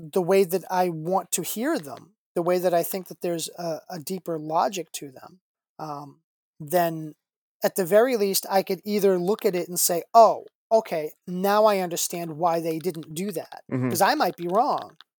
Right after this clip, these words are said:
Speaker 1: But until I do that, I can only go
Speaker 2: Right.
Speaker 1: off of what I'm hearing. And when I hear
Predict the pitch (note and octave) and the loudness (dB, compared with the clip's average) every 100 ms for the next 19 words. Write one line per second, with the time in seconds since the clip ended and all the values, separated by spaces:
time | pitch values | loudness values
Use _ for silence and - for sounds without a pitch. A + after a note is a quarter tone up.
0 | _ _ _ - - _ _ _ - E3+ | _ _ _ -20 -20 _ _ _ -14 -2
1 | F3 F#3 - G3 F#3+ - - B3 C4 F#3 | 4 4 4 -4 -2 -2 0 2 2 0
2 | D#3 A#3 B3 D3 C3 D3+ _ _ - _ | -2 -6 -4 -4 -6 -12 _ _ -20 _
3 | _ _ _ - G3 G3 G3+ G#3 G3+ F#3 | _ _ _ -2 -2 -2 -2 -2 0 2
4 | F3+ F#3 - D#3+ E3 D#3 D3+ D#3+ C#3 _ | 4 4 2 -6 -6 -6 -10 -14 -14 _
5 | _ - _ _ _ _ - F3 E3+ E3+ | _ -20 _ _ _ _ -10 -8 -8 -4
6 | F#3 F3+ F3 - F#3+ F3+ F3 E3+ E3 | -2 0 -4 -2 2 4 4 2 0